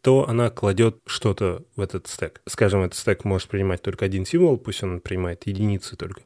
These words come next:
На каждую А она будет класть единицу в этот стек. Если же она видит Б, то она переходит в другое состояние, в котором она попает или убирает что-то из стека. На каждый символ Б она должна убрать единичку из стека. А когда строка закончится,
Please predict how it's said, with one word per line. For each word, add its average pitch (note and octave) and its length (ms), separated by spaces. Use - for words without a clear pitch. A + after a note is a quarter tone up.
На A2+ 120
каждую A2+ 460
А D3+ 140
она B2 160
будет G#2 260
класть G#2+ 360
единицу G#2 440
в F#2+ 60
этот - 180
стек. - 400
Если A#2+ 280
же G#2 140
она G#2 180
видит G2 280
Б, D3+ 300
то A2+ 120
она A2 180
переходит G2 420
в F2+ 40
другое G#2 300
состояние, C3+ 520
в - 80
котором A#2+ 560
она G#2 500
попает G#2+ 500
или E2+ 240
убирает G#2+ 500
что-то - 320
из - 80
стека. - 380
На A2 140
каждый A2+ 300
символ G2+ 380
Б D3+ 240
она A2+ 240
должна G#2 340
убрать G#2+ 420
единичку G2 520
из F2+ 100
стека. - 400
А - 60
когда A2+ 260
строка A2+ 320
закончится, B2 580